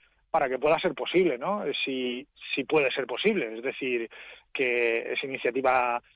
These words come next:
privada en este caso y, y, bueno, para la ciudad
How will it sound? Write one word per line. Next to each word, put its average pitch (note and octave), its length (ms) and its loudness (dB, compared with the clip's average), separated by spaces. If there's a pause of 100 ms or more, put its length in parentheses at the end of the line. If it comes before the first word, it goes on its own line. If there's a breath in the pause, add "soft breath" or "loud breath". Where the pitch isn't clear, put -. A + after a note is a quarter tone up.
(140)
privada C3+ 420 4
en C3+ 80 -4
este C3 200 -6
caso D3 460 0 (520 loud breath)
y, B2 680 -4 (160)
y, D3+ 100 0
bueno, B2+ 200 0
para C#3+ 160 2
la A#2+ 100 -4
ciudad A2+ 260 -4